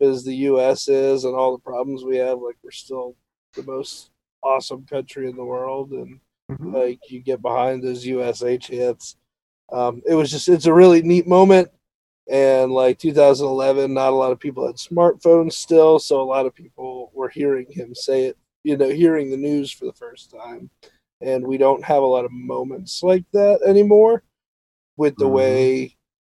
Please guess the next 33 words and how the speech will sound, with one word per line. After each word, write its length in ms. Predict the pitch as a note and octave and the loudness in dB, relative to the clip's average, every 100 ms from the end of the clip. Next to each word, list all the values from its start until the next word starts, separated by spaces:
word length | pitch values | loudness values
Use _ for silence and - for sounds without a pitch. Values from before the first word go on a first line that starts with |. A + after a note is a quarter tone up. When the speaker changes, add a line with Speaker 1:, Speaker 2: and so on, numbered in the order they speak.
| _ _ | _ _
Speaker 1:
social 360 | - C#3+ B2+ C3 | 4 6 4 -4
media 440 | C#3+ C3+ C3 B2+ | -2 -2 -2 -4
is. 520 | A#2+ B2 B2 C3 A#2+ | -4 -4 -4 -4 -4
So 140 | - C3+ | -2 0
that's 180 | C#3 - | 0 4
kinda 260 | E3+ D3 | 4 4
one 140 | C#3 C#3 | 2 2
of, 40 | |
like, 220 | C3+ B2+ | 0 -2
the 80 | C3 | -8
last 420 | C3 C3 C3 - | -4 -2 -4 -6
great 380 | - C3 C3 - | -8 -6 -6 -10
moments 840 | B2+ B2+ B2+ B2+ A#2+ - - - _ _ _ _ _ _ _ | -14 -10 -10 -12 -16 -10 -10 -10 _ _ _ _ _ _ _
that, 260 | B2+ A#2+ - | -2 -2 -2
like, 260 | B2+ B2 | -8 -8
you 140 | B2 B2 | -14 -14
could 220 | B2 - | -16 -6
tell 260 | C3+ B2+ A#2+ | -2 -2 -2
a, 300 | A2+ F#2+ A2+ | -6 -10 -4
an 60 | |
audience 480 | B2 C3 B2 A#2 - | 0 2 0 -4 -10
of 100 | B2 | -10
thousands 440 | B2 B2 B2 A#2+ | -6 -4 -4 -8
of 120 | A#2 _ | -16 _
people, 420 | - - G#2+ - | -20 -20 -20 -18
like, 180 | - - _ | -18 -20 _
some 300 | - - - - | -14 -14 -14 -14
major 580 | B2+ B2 A#2+ - - _ _ _ _ _ F#3 - | -12 -12 -14 -20 -20 _ _ _ _ _ -14 -8
world 380 | C3+ B2+ A#2+ B2 | -4 -4 -6 -8
event 320 | B2 B2+ - | -10 -10 -12
happened. 440 | - - - - _ _ _ - - - _ _ _ _ C3 | -14 -10 -10 -12 _ _ _ -12 -12 -14 _ _ _ _ -10
Speaker 2:
Mm-hmm. 80 | C3 | -6
Speaker 1:
So, 340 | E3 A3 | -6 -6